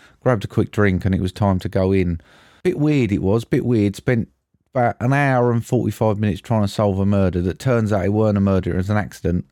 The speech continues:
and it, the murder we were solving happened in the last ten minutes.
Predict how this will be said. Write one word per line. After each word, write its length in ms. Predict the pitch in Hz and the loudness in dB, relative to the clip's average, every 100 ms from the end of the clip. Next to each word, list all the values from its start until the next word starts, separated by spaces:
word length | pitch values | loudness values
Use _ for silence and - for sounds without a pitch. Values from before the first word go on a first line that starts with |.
| - | -6
and 180 | 95 95 | 0 0
it, 160 | - | 0
the 80 | 92 | 0
murder 280 | 98 104 92 | 4 4 4
we 100 | 92 | 2
were 60 | 90 | 2
solving 400 | - 98 87 90 | 2 2 2 0
happened 260 | 92 95 | 0 0
in 80 | 92 | 0
the 80 | 92 | 2
last 320 | 92 90 87 | 4 2 0
ten 180 | - 95 | -2 0
minutes. 380 | 90 92 - | 0 -2 -8